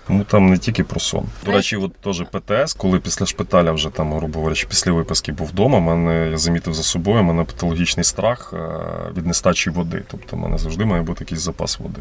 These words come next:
Speaker 2: А
Speaker 1: Це
Speaker 2: бували
Speaker 1: вже
Speaker 2: моменти, що б-,
Speaker 1: Да,
Speaker 2: води
Speaker 1: бувало,
Speaker 2: бракувало, так?
Speaker 1: бувало, що закінчилась вода, і, е, її немає під руками, взяти немає де. Тому що такі випадки теж бували.
Speaker 2: А як ви
Speaker 1: Тобто
Speaker 2: давали собі раду?
Speaker 1: Ну, поруч калюжі були якісь. Оскільки це ліцеї, то там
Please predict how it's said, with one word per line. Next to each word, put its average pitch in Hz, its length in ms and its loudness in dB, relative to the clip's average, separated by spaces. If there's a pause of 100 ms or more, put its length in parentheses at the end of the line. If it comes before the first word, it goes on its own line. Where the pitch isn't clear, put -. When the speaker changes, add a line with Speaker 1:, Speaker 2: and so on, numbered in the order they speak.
(440)
Speaker 2:
А 214 100 -2
Speaker 1:
Це 190 60 -4
Speaker 2:
бували 208 340 2
Speaker 1:
вже 202 80 -6
Speaker 2:
моменти, 202 440 -8
що 196 300 -8
б-, - 60 -14 (120)
Speaker 1:
Да, 175 60 -4
Speaker 2:
води 190 180 -2
Speaker 1:
бувало, - 0 - (280)
Speaker 2:
бракувало, 180 320 -6
так? 196 100 -16
Speaker 1:
бувало, 90 340 -10
що - 160 -14
закінчилась 90 680 -8
вода, 104 380 0
і, 98 60 -4
е, 82 1300 -12
її 85 140 -2
немає 87 320 2
під 85 180 -8
руками, 82 360 0
взяти 85 260 -4
немає 82 340 -2
де. 98 240 -2 (800)
Тому 87 120 -8
що - 160 -6 (200)
такі 107 140 -4
випадки - 400 -6
теж - 200 -6
бували. - 360 -6
Speaker 2:
А 214 80 -4
як 202 220 0
ви 208 60 -2
Speaker 1:
Тобто 202 140 -2
Speaker 2:
давали 190 240 -2
собі 190 240 -10
раду? 185 220 -10 (760)
Speaker 1:
Ну, 254 120 -8
поруч 247 220 -2
калюжі 101 380 -4
були 85 220 -6
якісь. - 400 -14 (500)
Оскільки 127 280 0
це 131 180 0
ліцеї, 226 500 -2
то 127 140 -6
там 98 500 -2